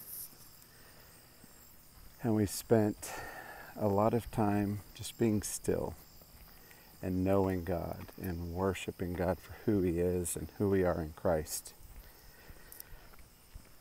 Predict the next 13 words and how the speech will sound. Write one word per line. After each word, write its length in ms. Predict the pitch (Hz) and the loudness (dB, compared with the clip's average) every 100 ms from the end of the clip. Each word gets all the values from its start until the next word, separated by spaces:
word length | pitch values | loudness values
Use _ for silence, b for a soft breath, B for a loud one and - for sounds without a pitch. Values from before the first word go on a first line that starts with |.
| - - - B B - | -20 -20 -20 B B 6
In 180 | 120 117 | 8 10
that 240 | 95 - | 8 4
stillness, 840 | - - 113 101 92 90 - - B B B B B B B B - B B B B B B B B B - - | -4 6 8 8 6 2 0 -2 B B B B B B B B -20 B B B B B B B B B -20 0
we 260 | 98 98 | 4 6
were 400 | 98 92 87 87 87 B B B B | 6 6 4 2 -4 B B B B
identifying 800 | 101 90 98 92 104 - 113 113 | 2 4 4 4 4 2 2 2
with 180 | 110 - | 0 -2
Christ 560 | 117 107 110 113 - | 0 2 2 -2 -6
and 100 | - | -6
becoming 560 | 80 - - 104 107 87 | -6 -6 0 4 4 4
more 220 | 82 104 | 4 4
like 300 | 98 95 95 | 6 4 2
Christ 640 | - 92 85 95 - - | 0 2 4 2 -2 -8